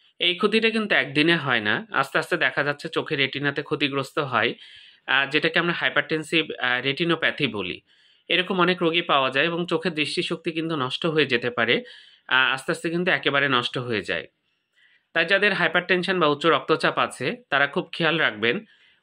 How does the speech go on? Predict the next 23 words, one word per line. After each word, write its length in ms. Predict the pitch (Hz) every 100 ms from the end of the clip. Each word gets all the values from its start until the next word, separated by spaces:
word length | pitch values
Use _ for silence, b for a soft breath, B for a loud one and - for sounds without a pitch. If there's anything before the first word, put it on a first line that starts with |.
| -
উচ্চ 220 | 202 226
রক্তচাপটা 1000 | 208 208 202 180 _ 190 175 - 143 - -
অবশ্যই 400 | 165 226 - 220
নিয়ন্ত্রণে 440 | 175 151 151 139
রাখতে 280 | 120 117 131
হবে। 420 | 127 104 120 240 B B B -
মাঝে 220 | 143 190
মাঝে 200 | 180 180
আপনি 180 | 175 175
ডাক্তারের 420 | 143 - 156 151
কাছে 220 | 156 165
গিয়ে 120 | 156
এটা 100 | 156
চেক 260 | 151 151 143
করবেন। 400 | 143 117 143 226
অনেক 180 | 156 160
সময় 160 | 165
নিজেরা 320 | 160 151 160
চেক 260 | 151 156 139
করেন, 180 | 143 135
সেটা 220 | 143 135
ভুল 260 | 135 151 147
হয়, 280 | 131 117